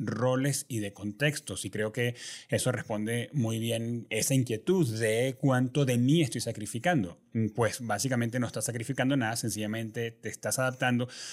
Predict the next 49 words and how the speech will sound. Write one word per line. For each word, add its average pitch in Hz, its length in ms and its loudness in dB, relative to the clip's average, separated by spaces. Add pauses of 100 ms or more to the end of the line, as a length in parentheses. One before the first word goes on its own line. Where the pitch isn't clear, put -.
(140)
Eh, - 120 -6
porque 165 400 2
me, 135 1080 2 (280)
me 143 180 4
imagino 147 420 6
una 185 180 2
situación 147 580 2
donde 135 640 0
Germán 139 560 4
es 151 240 2
como 143 300 2
es 180 360 2
y 135 560 2
él 117 320 -2
decide 123 400 -2
que 107 220 -6
va 104 320 -4
a 104 440 -10
ser 110 220 -2
quien 117 180 -2
es 117 180 -2
y 117 40 0
no 117 80 2
le 135 60 6
importa 139 300 6
nada. 98 300 0 (400)
Pero 135 280 6
si 127 180 0
Germán 117 300 2
se 170 120 -2
queda 185 160 2
sin 175 160 0
trabajo 151 580 2
y 101 540 0
empieza 127 360 0
a 143 40 -4
tener 135 220 0
entrevistas, 143 880 0
probablemente 131 760 4
se 117 120 -2
va 110 120 2
a - 20 0
vestir 131 480 2
y 104 80 -2
va 101 140 2
a 107 40 2
acomodar 123 440 2
su 143 140 0
lenguaje 131 540 0